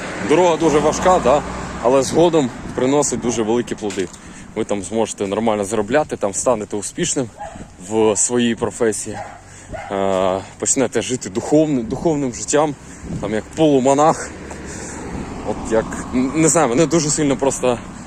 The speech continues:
прям надихнув Тарас Михайлюк. Вообще просто офігенний, ну,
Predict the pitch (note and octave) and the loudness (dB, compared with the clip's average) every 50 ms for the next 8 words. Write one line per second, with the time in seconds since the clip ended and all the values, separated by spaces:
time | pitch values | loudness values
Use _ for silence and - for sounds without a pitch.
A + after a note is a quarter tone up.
0 | - - - - - - - - - - C3+ C3 C3 B2+ B2 A#2+ B2+ A#2+ C#3 C3 | -14 -14 -14 -14 -14 -14 -14 -8 -2 2 2 4 4 4 4 2 2 2 2 0
1 | - C#3+ C#3+ D#3 D#3 D3+ C3+ B2+ - - - C#3 C3+ C#3+ C#3 - - C#3+ - - | 0 0 2 4 4 4 2 0 -2 -2 2 2 4 4 2 0 -2 -2 0 0
2 | D3 C3+ C3+ E3+ G3+ - - - - - - - - - - - - - - - | 0 2 2 2 2 0 -2 -16 -16 -16 -14 -14 -14 -14 -16 -20 -20 -20 -20 -20
3 | - D2+ A2 C3 B2 - - D#3 A#2 - - C#3 D3+ D#3 D3 - - - C3+ B2 | -8 -4 -2 0 0 2 0 0 0 0 2 2 4 4 4 2 2 2 2 2
4 | G2+ - A#2+ A#2 - - C#3 B2+ - - D3+ D3+ C3 A#2+ B2 A#2 G#2+ G#2+ A#2 C3 | 2 0 -4 -4 -4 -4 -4 -4 -2 0 0 2 2 2 2 0 0 0 0 0
5 | C3+ A2 | 0 -2